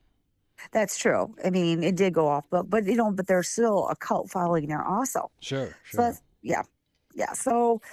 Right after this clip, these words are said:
Speaker 1: I don't know. It's definitely, it's a good show that translates into a movie, and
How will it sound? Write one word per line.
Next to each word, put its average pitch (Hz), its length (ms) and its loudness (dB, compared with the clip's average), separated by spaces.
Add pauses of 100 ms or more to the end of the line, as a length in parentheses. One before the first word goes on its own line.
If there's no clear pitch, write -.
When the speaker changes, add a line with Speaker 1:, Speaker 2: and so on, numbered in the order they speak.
(400)
Speaker 1:
I 285 160 0
don't 208 180 2
know. - 240 -2
It's 208 400 0 (420)
definitely, 220 920 2 (480)
it's - 180 2
a 320 80 2
good 262 540 2
show 240 500 2
that 220 160 0
translates 220 640 0
into 208 300 2
a 156 60 4
movie, 196 380 2
and 233 320 0